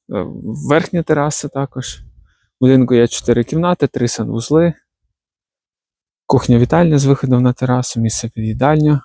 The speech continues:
вхідна гардеробна також є, кімнати на першому поверсі є і на другому три кімнати також окремі.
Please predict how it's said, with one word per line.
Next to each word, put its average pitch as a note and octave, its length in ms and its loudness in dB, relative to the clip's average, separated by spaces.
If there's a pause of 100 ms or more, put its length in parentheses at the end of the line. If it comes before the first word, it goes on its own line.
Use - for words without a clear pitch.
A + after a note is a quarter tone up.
(320)
вхідна A2+ 320 2
гардеробна B2+ 580 0
також - 460 -6
є, C3+ 200 0 (480)
кімнати B2+ 400 0
на B2 100 4
першому A#2 400 -2
поверсі A2+ 420 -2
є A2+ 180 0 (160)
і F3 60 -2
на A#2+ 140 4
другому A2 380 2
три G#2+ 320 -8 (560)
кімнати G2 440 -4
також - 440 -6
окремі. F#2 320 -8